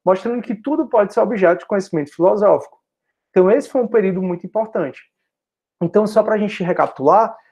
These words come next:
a gente tá no primeiro período da filosofia, que é a filosofia da antiguidade. A filosofia da antiguidade, ela tem quatro períodos. Quais são esses quatro períodos da filosofia da antiguidade?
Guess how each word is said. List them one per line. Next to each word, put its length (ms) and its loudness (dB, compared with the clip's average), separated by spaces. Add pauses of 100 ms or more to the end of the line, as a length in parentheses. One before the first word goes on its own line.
(140)
a 80 -4
gente 200 -2
tá 100 0
no 160 -2
primeiro 760 2
período 400 2
da 140 0
filosofia, 580 -2
que 100 -4
é 40 2
a 60 -4
filosofia 480 -2
da 100 2
antiguidade. 720 -2 (560)
A 100 2
filosofia 500 0
da 120 -2
antiguidade, 800 0 (220)
ela 200 4
tem 280 -4
quatro 500 2
períodos. 680 -2 (320)
Quais 200 0
são 100 -4
esses 220 -10
quatro 400 0
períodos 460 -2
da 140 0
filosofia 460 -6
da 80 -4
antiguidade? 640 -2